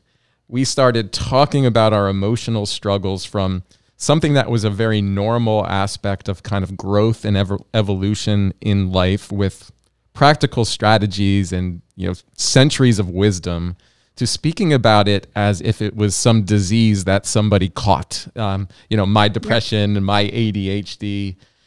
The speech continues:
Speaker 1: and that's, that you're inflicted with, and potentially, like, this disease is something that you'd be inflicted with for the rest of your life.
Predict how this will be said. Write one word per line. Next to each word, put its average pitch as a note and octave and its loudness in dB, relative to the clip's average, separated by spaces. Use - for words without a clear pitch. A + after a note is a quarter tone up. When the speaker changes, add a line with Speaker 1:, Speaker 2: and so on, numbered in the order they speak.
Speaker 1:
and A2 0
that's, G#2+ 2
that B2 -2
you're C3+ 4
inflicted C3 4
with, F#2 -2
and F#2+ -4
potentially, A2+ 0
like, G2+ -2
this G#2+ -2
disease G2+ -4
is G2 -4
something G#2 0
that G2 -2
you'd G#2 0
be G2 -2
inflicted G2+ -2
with A2 -2
for G2 -8
the F#2+ -6
rest G2+ -4
of F#2+ -6
your F#2+ -2
life. F#2 -2